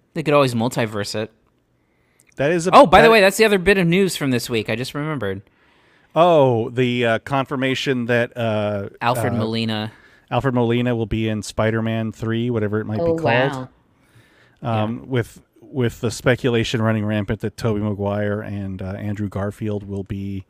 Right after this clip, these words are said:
Speaker 1: And Emma Stone and Kirsten Dunst.
Speaker 2: Oh, yes.
Speaker 1: Also rumored to appear.
Speaker 2: Yeah. And I don't have anything else to say about that other than
Speaker 1: Well, I mean,
Speaker 2: we
Speaker 1: I
Speaker 2: got a
Speaker 1: mean
Speaker 2: really, got a really, really great Spider-Verse movie already.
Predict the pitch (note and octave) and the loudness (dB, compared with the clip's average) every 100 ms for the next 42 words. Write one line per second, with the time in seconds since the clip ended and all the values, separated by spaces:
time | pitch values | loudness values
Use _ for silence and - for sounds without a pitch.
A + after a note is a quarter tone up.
0 | _ _ - B2+ C3 C3 C3 - B2 A#2+ | _ _ -6 -4 -2 -2 -2 -2 -4 -2
1 | A2+ A2+ - A#2 - A2 G#2 G#2+ G#2 - | -4 -6 -8 -10 -8 -8 -6 -8 -10 -14
2 | - - _ _ _ _ _ _ _ _ | -18 -20 _ _ _ _ _ _ _ _
3 | B2+ C3 C3+ B2 G2 G#2+ G#2 B2+ _ _ | -4 0 2 0 -2 -4 -6 -12 _ _
4 | _ _ _ _ _ _ _ _ A#2+ A#2 | _ _ _ _ _ _ _ _ -4 -2
5 | G#2+ G#2+ - G#2+ G2+ - - A2 G2+ G2 | -2 -2 -4 -6 -6 -8 -6 -6 -6 -8
6 | - _ _ _ _ _ _ _ _ _ | -14 _ _ _ _ _ _ _ _ _
7 | _ _ _ _ _ _ B2 C3+ G2+ _ | _ _ _ _ _ _ -4 -4 -4 _
8 | _ _ _ - B2+ C3 _ _ _ B2 | _ _ _ -6 -4 -4 _ _ _ -4
9 | B2 A#2+ A2+ A2 - - A#2 G2 F#2+ G2 | -2 -2 -2 -4 -6 -6 -4 -2 -4 -6
10 | G2 G2 F#2 G2 A#3 G#3 A3+ C3+ E3 F3+ | -4 -6 -2 4 4 4 4 6 8 8
11 | D#3 C#3 F3 D#3+ E3+ F3+ C#3 C#3+ E3 D#3 | 6 4 4 4 4 4 4 2 2 4
12 | C3 C3 D3 C3+ C3 C3 B2+ - B2+ B2 | 2 2 2 0 2 0 0 0 2 2
13 | A2+ A#2 - B2 A2+ A2 A2 A#2 G#2+ G2+ | 0 -2 -4 -4 -2 0 2 2 2 -2